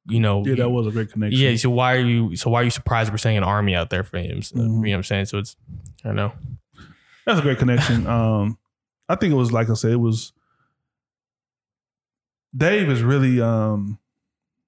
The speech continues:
Speaker 2: Dave has really solidified himself as being one of the greatest of all time in, in the comedy world. And people who don't like him, um, you know, that, that, that teaches you. Everyone doesn't like his, his brand of comedy.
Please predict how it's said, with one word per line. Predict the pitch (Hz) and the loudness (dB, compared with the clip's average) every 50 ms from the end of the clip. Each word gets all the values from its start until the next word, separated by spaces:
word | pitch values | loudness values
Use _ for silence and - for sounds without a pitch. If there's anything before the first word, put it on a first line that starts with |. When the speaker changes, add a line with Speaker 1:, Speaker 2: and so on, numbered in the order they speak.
| _ _ _ _ _ _ _ _ _ _ _ _ _ _ _ _ _ | _ _ _ _ _ _ _ _ _ _ _ _ _ _ _ _ _
Speaker 2:
Dave | 131 143 151 165 156 | 0 0 2 4 4
has | 139 123 | 4 4
really | 123 131 127 | 4 2 2
solidified | 120 - 123 120 120 117 110 - 101 107 | 2 2 2 2 2 2 2 0 0 2
himself | 110 107 110 - 117 107 107 | 0 0 0 0 0 0 0
as | 104 104 | 0 0
being | 113 110 107 104 104 | 0 0 2 2 2
one | 107 107 | 2 0
of | 101 | 0
the | 104 | -2
greatest | 98 - 107 104 101 101 - - | -2 0 0 0 -2 -4 -6 -4
of | 104 | -4
all | 101 90 73 | -2 -2 -4
time | - - 92 67 60 65 - - _ _ | -4 -4 -6 -4 -4 -6 -8 -10 _ _
in, | 104 95 101 98 - _ _ | -8 -8 -6 -8 -10 _ _
in | 104 | -8
the | 101 - | -6 -4
comedy | - 110 98 92 90 87 | -4 -4 -2 -2 -4 -4
world. | 90 95 87 65 65 87 - - _ _ _ _ _ _ _ _ _ _ _ - | -4 -4 -4 -4 -4 -6 -8 -12 _ _ _ _ _ _ _ _ _ _ _ -2
And | 110 107 - | -2 0 2
people | 143 135 131 123 | 2 2 4 2
who | 123 117 | 2 4
don't | 113 123 131 131 | 2 2 2 2
like | 127 131 131 123 - | 2 0 0 0 0
him, | 131 127 123 123 - _ _ _ | 0 0 0 -2 -4 _ _ _
um, | - 107 104 101 101 98 95 92 95 107 - _ _ _ _ _ _ _ | -6 -4 -2 -2 -2 -2 -2 -4 -6 -8 -10 _ _ _ _ _ _ _
you | 123 117 | -2 0
know, | 113 110 | 0 0
that, | 110 - - | 0 -2 -2
that, | 127 117 85 | -6 -4 -2
that | 117 - - | -4 -4 -2
teaches | - 170 175 160 - 131 113 | -2 -2 -2 0 0 0 2
you. | 117 110 104 76 | 2 2 0 2
Everyone | - 113 117 123 120 117 | 0 2 2 2 2 2
doesn't | 117 113 110 113 | 2 2 2 0
like | 110 107 107 110 | 0 -2 -2 -4
his, | - 104 - | -6 -8 -2
his | - 117 107 101 | 0 0 0 0
brand | 104 - 113 110 104 101 | 0 0 0 0 0 -2
of | 110 | -2
comedy. | - 120 110 110 113 110 107 107 - | -2 -2 0 0 0 0 0 -2 -4